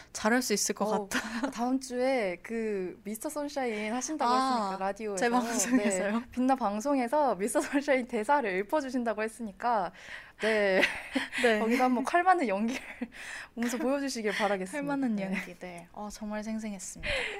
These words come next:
Speaker 2: 네.
Speaker 1: 음. 어.
Speaker 2: <laughs> 네, 꼬무님, 아, 아까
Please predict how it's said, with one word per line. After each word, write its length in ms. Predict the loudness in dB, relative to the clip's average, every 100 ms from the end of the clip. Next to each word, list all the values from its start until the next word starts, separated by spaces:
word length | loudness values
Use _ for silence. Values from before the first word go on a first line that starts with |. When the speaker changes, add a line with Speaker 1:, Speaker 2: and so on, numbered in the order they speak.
| -10
Speaker 2:
네. 440 | -10 -6 -4 -6 -8
Speaker 1:
음. 100 | -16 -20 -20 -20 -20 -20 -20 -20 -20 -16
어. 100 | -6
Speaker 2:
<laughs> 600 | 0 2 0 -10 -14 -16 -20 -20 -20 -20 -18 -4 0 0 -2
네, 60 | -6
꼬무님, 380 | -2 2 4 4
아, 420 | 2 2 2 2 0
아까 320 | 2 0